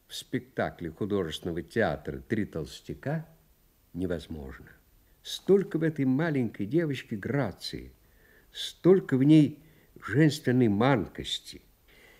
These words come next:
Немало мы видим актрис из роли в роль, эксплуатирующих свои природные данные, но не такова Гуляева. От обаятельной девочки, почти ребенка Суок,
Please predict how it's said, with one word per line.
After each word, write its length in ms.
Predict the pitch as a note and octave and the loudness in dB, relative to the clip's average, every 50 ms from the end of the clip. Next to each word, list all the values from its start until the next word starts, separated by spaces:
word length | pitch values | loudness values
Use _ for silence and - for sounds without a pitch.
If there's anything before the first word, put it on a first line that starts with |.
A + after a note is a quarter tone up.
| _ _ _ _ _ - | _ _ _ _ _ 0
Немало 420 | A2+ C#3 E3+ F#3 G#3+ A3+ A#3 A3+ G#3 | 6 8 8 8 8 8 6 4 4
мы 120 | G3+ G3+ | 4 4
видим 280 | G3 G3+ F3+ F3+ F3 F3 | 2 2 2 2 2 0
актрис 600 | E3+ D#3+ - - - F3 F#3 F#3+ E3 - - - - | 0 -2 -4 -4 -2 -2 0 0 -2 -4 -8 -8 -8
из 200 | B2+ B2 A2+ - | -6 -4 -2 0
роли 260 | C#3+ D#3 E3 D3+ B2+ | 0 2 2 2 0
в 120 | A2 E2 | -2 -2
роль, 320 | - - C3+ E3+ E3+ - - | -4 -4 -2 -2 -2 -4 -6
эксплуатирующих 840 | B2+ - - - F#2 E2 - - C#3 C3 B2+ B2 G#2 - - F2 D2+ | -12 -10 -6 -4 -4 -4 -2 -2 -2 -2 -2 -2 -4 -4 -6 -8 -8
свои 280 | - - A2+ A2 A#2+ A#2+ | -6 -4 -2 -2 -2 -2
природные 640 | A#2+ G#2 F#2 F2+ G2 A2 A2 F#2 F2+ F#2+ F#2 F2+ | -2 -4 -2 0 0 0 0 0 -2 -2 -2 -2
данные, 600 | E2 D#2+ E2+ D#2+ C#2+ B1+ C2 C2 A#1+ A#1 - - _ _ _ _ _ _ _ _ _ - | -2 -2 -4 -4 -4 -4 -6 -10 -10 -12 -16 -20 _ _ _ _ _ _ _ _ _ -14
но 260 | C#2+ D2 G#2 C#3 F3 | -8 -4 -2 -2 0
не 180 | E3 D3+ C3 B2 | 0 -2 -2 -4
такова 480 | B2 - F2 - - D#2+ D#2+ F2+ F#2+ | -6 -8 -12 -10 -10 -8 -8 -6 -8
Гуляева. 680 | F#2 D#2 D#2 C#2+ C2 B1+ C2 C2 C2 C2 B1+ C2 C2+ - _ _ _ _ _ _ _ _ _ _ _ _ _ _ _ _ _ _ _ _ - | -8 -8 -8 -8 -8 -8 -10 -10 -12 -12 -14 -16 -18 -20 _ _ _ _ _ _ _ _ _ _ _ _ _ _ _ _ _ _ _ _ -8
От 200 | F#2 A2+ - - | -6 -6 -4 -2
обаятельной 680 | G2+ G2 C3+ C3+ D3 E3 D#3+ D3 - - A#2 A#2+ B2 | 0 2 4 6 6 6 4 4 2 0 0 0 0
девочки, 580 | A2+ G#2+ C#3+ D#3 C#3 A#2 F#2 D#2+ - - - - | 2 4 6 6 6 6 2 -2 -6 -8 -12 -12
почти 460 | - - G#2+ G#2+ - - - - D#3+ | -8 -4 -4 -4 -4 -6 -4 -2 0
ребенка 580 | C3 C#3 C3 B2 C#3 C3 G#2+ E2+ D#2 - - C#2+ | 0 0 0 0 0 0 0 -2 -6 -10 -14 -14
Суок, 580 | - - - F2 E2 G#2+ F#3+ A#3 A3 - - | -14 -12 -10 -8 -4 -2 -2 -2 -4 -6 -12